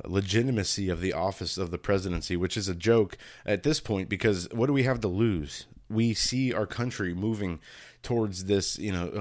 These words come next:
under Bush, they tried to make, create the North American Union like they have the European Union. And they're, they're gonna try to continue to do these. And from the League of Nations after World War One to the United Nations in World War Two, these people have had globalist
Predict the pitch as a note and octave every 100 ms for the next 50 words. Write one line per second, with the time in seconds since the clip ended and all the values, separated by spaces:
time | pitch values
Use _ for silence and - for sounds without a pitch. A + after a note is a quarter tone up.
0 | G2+ B2 A2 G2+ C3 F#2+ - G2 - G#2+
1 | G2 G2+ G2+ G#2 - G#2+ G#2+ G2 G2+ G#2
2 | G2+ G#2+ G#2 G2 F#2+ G#2 A2+ D#2+ D2 -
3 | - - A2+ - G2+ G2 G2 F#2 E2 F2+
4 | F#2 G2 G2 - D3 C#3+ G2 F2 D2+ D2+
5 | - - - A2 A2 - G#2+ A2 G2+ -
6 | A2 G#2+ F2+ - G#2 E2 D#3+ C3 G2 F2+
7 | G2 G2 G#2 G2 E2+ D#2 - - B2+ A#2
8 | G2 A2+ B2+ B2+ G#2 G#2+ B2+ - G2+ G2
9 | G2+ A2+ G2+ A#2 G#2+ G#2+ G#2+ G2 A2+ B2
10 | A2 G2+ G#2 G#2 A#2 A#2+ G#2+ G2+ - G#2
11 | G2+ G#2 A2+ G#2+ G#2 - B2+ B2+ - -
12 | - - C3+ - D#3 E3+ B2 A2+ A#2 B2
13 | B2 B2+ B2 G#2 -